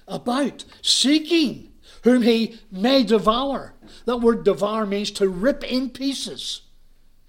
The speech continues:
And folks, the devil is out to get Christians the devil is out to get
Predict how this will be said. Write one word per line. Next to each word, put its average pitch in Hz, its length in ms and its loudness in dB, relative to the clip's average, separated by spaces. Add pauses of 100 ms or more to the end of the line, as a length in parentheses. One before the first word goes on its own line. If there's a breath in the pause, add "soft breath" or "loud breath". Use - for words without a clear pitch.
(140 soft breath)
And 180 80 -6
folks, 233 220 2
the 226 80 -2
devil 247 360 0
is 233 120 -4
out 233 160 -2
to 226 80 -6
get 208 360 -6
Christians 190 840 -8 (340 loud breath)
the 196 80 -4
devil 254 260 2
is 220 140 2
out 233 160 0
to 214 80 0
get 208 260 0